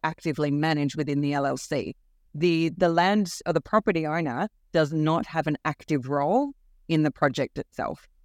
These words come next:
So be really clear, 'cause the last thing that you want is the property owner to get into your business and to start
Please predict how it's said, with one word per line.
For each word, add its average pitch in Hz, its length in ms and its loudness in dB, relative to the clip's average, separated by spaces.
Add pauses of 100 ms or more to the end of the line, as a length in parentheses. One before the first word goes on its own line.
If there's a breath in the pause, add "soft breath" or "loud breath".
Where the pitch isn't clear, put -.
(220)
So 170 80 2
be 165 140 0
really 190 420 2
clear, 214 400 2
'cause 156 160 -2
the 165 100 0
last 170 260 0
thing 190 140 2
that 175 140 -2
you 170 120 2
want 160 240 0
is 151 120 -2
the 160 100 -2
property 156 440 0
owner 147 280 0
to 147 140 -2
get 147 240 0
into 156 260 0
your 147 140 0
business 151 440 2 (420)
and 156 200 0
to 160 120 -4
start - 500 2